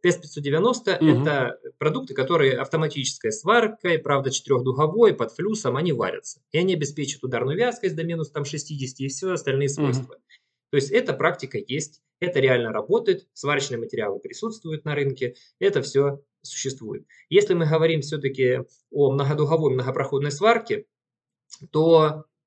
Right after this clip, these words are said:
Speaker 1: э, классически мы можем наблюдать в литературе, в нашей отечественной, от чего зависит свариваемость. Это обеспечение углеродного эквивалента, и другой – это, конечно же, вредные примеси. То есть это сера, фосфор и
Speaker 2: Мгм.
Speaker 1: углеродный эквивалент.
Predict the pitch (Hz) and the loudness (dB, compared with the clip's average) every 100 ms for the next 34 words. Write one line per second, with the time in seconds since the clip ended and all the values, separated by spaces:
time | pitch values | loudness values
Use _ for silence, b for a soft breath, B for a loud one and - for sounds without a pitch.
0 | - 120 131 131 135 135 170 170 247 - | -14 -4 -2 0 2 2 2 0 -2 -6
1 | 143 123 110 - _ _ 143 180 185 185 | -4 -2 -2 -4 _ _ 2 4 6 4
2 | 180 160 160 165 170 208 147 143 151 147 | 2 0 0 0 2 2 2 0 2 2
3 | 226 190 151 143 139 131 196 - - 135 | 2 2 2 0 0 0 -2 -4 -4 0
4 | 135 160 226 151 131 - 123 113 107 139 | 2 2 2 2 -2 -4 -8 -4 -4 -4
5 | - - 139 131 - 156 - 190 - 139 | -8 -10 -4 -4 -4 -6 -6 -2 0 0
6 | 120 135 143 117 98 104 113 117 190 240 | 0 0 0 0 -2 -4 -4 -2 0 0
7 | 220 233 233 _ _ _ _ _ _ - | -2 -6 -8 _ _ _ _ _ _ -8
8 | 190 240 240 - 139 147 233 233 117 - | -2 -2 -4 -8 -2 2 4 4 0 -6
9 | 185 - 143 160 151 131 120 156 139 113 | -6 0 0 0 0 -2 0 0 0 -4
10 | - 107 95 - _ 104 104 - 98 - | -6 -8 -8 -12 _ -14 -14 -14 -14 -4
11 | 226 - - 202 - 151 - 190 135 127 | 0 0 0 0 2 -4 -2 0 4 4
12 | 147 135 - 107 95 101 | 4 -2 -2 -2 -2 -6